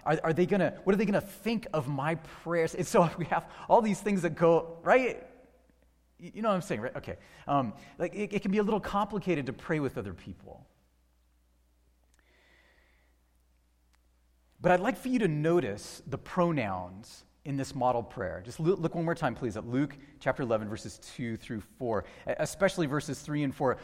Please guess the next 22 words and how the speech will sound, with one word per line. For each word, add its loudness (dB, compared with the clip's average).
Look 4
at -4
the 6
pronouns 2
that 0
are 0
there. 0
They 10
are 6
not 6
singular 2
pronouns. -2
Jesus 2
does 0
not 6
teach -4
us -2
to -6
pray, 4
"Give 2
me 2
today 2